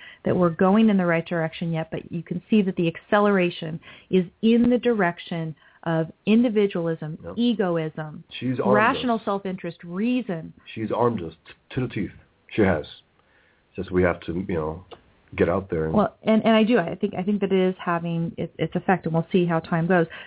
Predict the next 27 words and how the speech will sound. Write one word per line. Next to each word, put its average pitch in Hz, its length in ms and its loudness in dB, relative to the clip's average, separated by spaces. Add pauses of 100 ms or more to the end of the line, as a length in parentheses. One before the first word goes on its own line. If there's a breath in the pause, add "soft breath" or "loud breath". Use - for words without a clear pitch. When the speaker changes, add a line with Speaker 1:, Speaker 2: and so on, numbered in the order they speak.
Speaker 1:
The 226 180 2
other 277 220 2
thing 370 200 -2
to 269 80 0
think 262 200 0
about, 196 300 0 (160)
too, 381 160 2
though, 170 280 -2
is 180 480 2 (640)
the 214 320 4 (140)
sense 254 300 2
of 294 160 0
life 175 440 2 (420)
among 226 520 4 (100)
people 196 640 -2 (100)
who 214 360 2
explicitly 233 880 0
hold 208 480 2
Rand's 196 420 2
ideas. 175 640 0 (160)
Speaker 2:
Right. 85 240 -8 (880 soft breath)
Speaker 1:
And 214 360 4
that's 320 140 4 (360)
a 247 80 4
little 294 280 0
bit 233 280 -2
trickier 190 680 -6